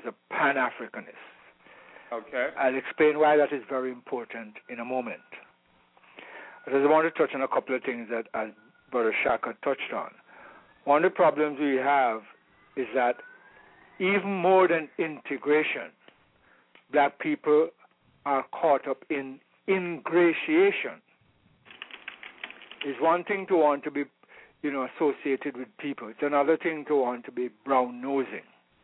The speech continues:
Speaker 1: which is what ingratiation is.
Speaker 2: Okay. Right. Well,
Speaker 1: Also
Speaker 2: let, let
Speaker 1: want
Speaker 2: me,
Speaker 1: to
Speaker 2: hold
Speaker 1: point
Speaker 2: that
Speaker 1: out
Speaker 2: thought
Speaker 1: that
Speaker 2: if we can. We have a couple of callers, and I want to bring on another caller, uh, as we get ready to wind down. Uh, Sonia?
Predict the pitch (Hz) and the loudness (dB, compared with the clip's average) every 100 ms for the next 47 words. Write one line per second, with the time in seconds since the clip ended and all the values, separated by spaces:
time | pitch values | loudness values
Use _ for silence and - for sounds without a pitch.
0 | _ _ - - - - - - - - | _ _ -20 -16 -16 -16 -20 -20 -18 -18
1 | - - 143 135 113 - 147 139 139 135 | -16 -8 0 2 2 -2 -8 0 4 4
2 | 117 127 113 113 123 175 113 - - _ | 4 -2 -4 -6 -4 -2 -4 -8 -20 _
3 | _ _ _ _ _ _ _ _ - - | _ _ _ _ _ _ _ _ -20 -12
4 | 117 - 127 123 - - - - - - | -12 0 0 0 -4 -12 -14 -16 -18 -18
5 | - 170 190 175 185 151 180 - 214 220 | -2 2 2 4 4 6 6 6 6 6
6 | 202 190 247 262 226 214 156 202 190 180 | 2 2 4 6 4 4 4 4 2 -4
7 | 196 220 190 233 247 190 175 - 240 240 | -6 -2 -2 0 0 2 0 0 -4 -2
8 | 185 180 - 185 160 143 143 147 156 151 | -6 -4 2 4 4 0 -4 -8 -8 -4
9 | 156 165 175 170 165 147 - 190 202 185 | -2 -2 -2 -4 -4 -8 -4 -2 0 0
10 | 170 160 160 160 139 - 185 180 180 185 | 0 -2 0 0 0 0 4 6 4 2
11 | 185 - - 143 143 143 147 151 147 147 | -2 -8 -6 0 0 0 -4 -6 -6 -10
12 | 151 143 160 160 156 147 143 151 147 139 | -8 -8 -8 -2 0 0 -2 2 2 2
13 | 151 143 131 135 131 131 165 170 202 220 | 2 4 2 0 -2 -2 0 0 0 -8